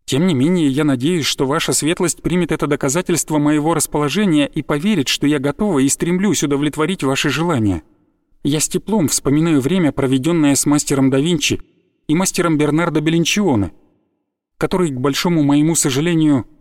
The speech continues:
умер от болезни вскоре после того, как написал оду, которую я прилагаю к портрету. Также посылаю набросок, который сделал с меня мастер да Винчи, когда гостил у меня в прошлом году.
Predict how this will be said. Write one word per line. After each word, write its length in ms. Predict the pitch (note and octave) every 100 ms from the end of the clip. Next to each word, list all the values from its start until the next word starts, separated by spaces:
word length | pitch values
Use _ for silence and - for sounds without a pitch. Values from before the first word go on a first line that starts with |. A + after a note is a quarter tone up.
| _ -
умер 300 | E3+ B2+ C3
от 80 | B2
болезни 420 | C#3 E3+ C#3 C3
вскоре 300 | - D3+ C#3+
после 280 | D3+ D#3 C#3
того, 240 | C#3+ E3
как 180 | D3 -
написал 480 | C#3+ C#3 - D3+ -
оду, 240 | F#3 F3+ F3+
которую 400 | C3+ - C#3+ C3+
я 120 | D#3+
прилагаю 460 | D3 C#3 C3 D3
к 100 | C3
портрету. 580 | - C#3 C3 B2+ A#2+ G2 - _ _ _ _ _ _ _
Также 260 | - F#3 D#3+
посылаю 400 | E3 - E3+ F#3
набросок, 540 | F#3 D3 C#3 C3 B2+
который 300 | - D3 D3
сделал 360 | B2+ C#3 E3 D3
с 140 | -
меня 180 | D3+ D3+
мастер 360 | D3 C#3+ D#3 C3+
да 120 | C#3
Винчи, 320 | D#3+ G3+ -
когда 260 | C#3+ C3+ C#3
гостил 380 | C3+ - G3 E3+
у 20 |
меня 200 | D3+ C#3
в 80 | -
прошлом 400 | D#3+ - E3 D3
году. 340 | D3+ C3